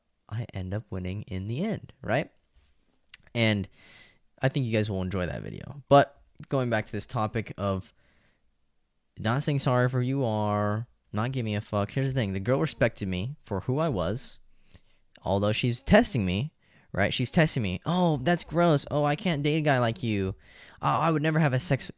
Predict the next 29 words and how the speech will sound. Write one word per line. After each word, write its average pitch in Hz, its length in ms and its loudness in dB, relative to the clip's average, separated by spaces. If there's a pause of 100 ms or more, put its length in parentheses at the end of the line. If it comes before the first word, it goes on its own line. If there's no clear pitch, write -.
(100)
I've 165 160 0
never 170 180 4
had 139 160 4
sex - 240 -2
with 123 140 -4
guys 110 460 4 (280)
who 127 260 4
have, 110 500 2 (120)
who 131 160 2
like 107 220 2
Trump," 90 400 -2
right? 98 200 0
It's 92 120 -10
like, 101 260 -4 (1400)
okay. - 320 -2 (560)
Right? 147 180 8
You 170 100 6
just 170 220 4
smile 139 600 4
and 127 160 0
you 135 100 0
laugh 107 360 2
and 104 100 -6
you 101 60 -6
say, 104 220 -2
"Okay," - 420 -2
because 131 280 2
it's 127 140 -6
hilarious. 143 720 -4